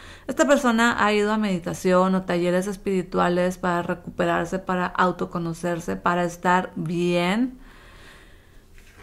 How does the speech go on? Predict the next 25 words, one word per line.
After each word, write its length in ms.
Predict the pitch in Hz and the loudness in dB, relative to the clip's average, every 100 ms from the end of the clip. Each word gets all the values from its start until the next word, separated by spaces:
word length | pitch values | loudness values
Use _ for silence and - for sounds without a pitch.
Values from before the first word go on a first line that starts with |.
| - - | -18 -12
Está 300 | 185 220 220 | 2 6 8
bien 320 | 233 233 233 | 8 6 4
emocionalmente. 1200 | 202 190 185 175 170 175 175 165 165 175 196 220 - - - - - - - - - - | 4 2 0 0 0 0 0 0 0 0 -2 -2 -8 -20 -20 -20 -20 -20 -20 -20 -2 6
Te 160 | 262 | 6
recuerda, 760 | 254 240 180 170 170 170 214 214 - - - | 6 2 2 2 2 0 -2 -6 -14 -20 -18
siente 460 | - 196 190 190 196 | -4 0 2 2 2
añoranza 800 | 180 175 165 170 175 185 190 - | 2 2 0 2 2 0 -2 -4
por 220 | 170 156 | -6 -6
ti, 400 | - 165 185 214 - - - - - - - - - - - - - - - - - - - - | -4 -4 -4 -8 -14 -20 -20 -20 -20 -20 -20 -20 -20 -20 -20 -20 -20 -20 -20 -20 -20 -20 -20 0
pero 240 | 202 185 175 | 4 6 4
sabe 340 | 180 190 190 | 2 2 2
que 100 | 180 | 0
hubieron 380 | 165 170 180 170 | 0 0 0 -4
muchos 300 | 170 185 190 | -6 -8 -10
problemas 800 | - 160 160 160 175 180 180 - | -8 -6 -4 -4 -4 -6 -8 -12
y 120 | 175 | -8
situaciones 920 | 180 170 175 170 175 170 175 185 190 | -4 -2 -2 -2 -2 -2 0 -2 -4
que, 420 | - 165 160 - - - - | -8 -8 -6 -8 -14 -20 -16
pues, 180 | 156 - | -12 -6
que 140 | 165 | -2
no, 320 | 160 170 240 | 0 0 0
que 80 | 220 | 0
no 200 | 190 190 | -2 0
pueden 260 | 214 220 233 | 0 0 -2
pasar, 680 | 170 156 156 170 285 - | -4 -4 0 4 4 2